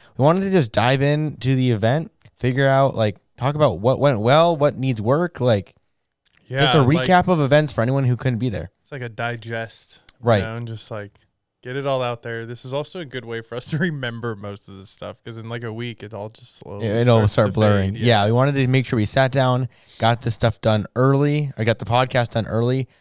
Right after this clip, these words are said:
Speaker 1: so that way it's all still fresh in our
Speaker 2: Yeah.
Speaker 1: minds. We had a night to sleep on, on, on everything, but now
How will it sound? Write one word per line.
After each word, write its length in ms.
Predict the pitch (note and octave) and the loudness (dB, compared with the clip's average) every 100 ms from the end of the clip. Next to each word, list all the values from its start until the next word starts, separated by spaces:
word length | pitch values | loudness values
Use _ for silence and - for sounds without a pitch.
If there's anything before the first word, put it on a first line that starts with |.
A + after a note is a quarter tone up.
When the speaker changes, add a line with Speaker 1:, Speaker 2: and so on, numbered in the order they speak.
| _ | _
Speaker 1:
so 100 | - | -4
that 160 | A2 G2 | -2 0
way 140 | A2 | 0
it's 180 | G#2 - | 0 0
all 180 | A#2+ C#3+ | 2 2
still 200 | - D#3 | 2 0
fresh 260 | C#3+ C#3 | 2 0
in 60 | C#3 | 0
our 60 | C3 | 0
Speaker 2:
Yeah. 60 | A#2+ | 2
Speaker 1:
minds. 320 | A#2 A#2 A2+ | 2 0 0
We 80 | G#2+ | 2
had 160 | C3 | 2
a 40 | D3+ | 4
night 200 | D3+ D3 | 2 0
to 80 | |
sleep 300 | C3 - C3+ B2+ | -4 -4 0 0
on, 240 | B2 - - - - - | 0 -4 -10 -16 -18 -12
on, 200 | - A2 | -4 -2
on 180 | - A2 | 0 0
everything, 360 | G#2 G#2 G#2 G#2+ _ _ - | 0 0 0 -2 _ _ -6
but 140 | G#2 | -2
now 460 | G#2 A2+ A2 A2 | 0 2 4 2